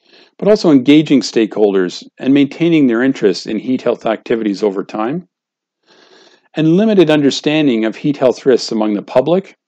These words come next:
community health officials, and healthcare providers. I think mechanisms like the Global Heat Health Information Network or Health Canada's Heat Health Community of Practice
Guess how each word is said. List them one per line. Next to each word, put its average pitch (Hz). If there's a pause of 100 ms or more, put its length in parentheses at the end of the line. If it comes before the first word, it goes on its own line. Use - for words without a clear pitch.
(640)
community 143
health 123
officials, 123 (340)
and 110
healthcare 147
providers. 110 (1120)
I 185
think 202
mechanisms 139
like 117
the 120
Global 139
Heat 147
Health 131
Information 120
Network 101 (680)
or 117
Health 151
Canada's 135
Heat 165
Health 135
Community 123
of 98
Practice 127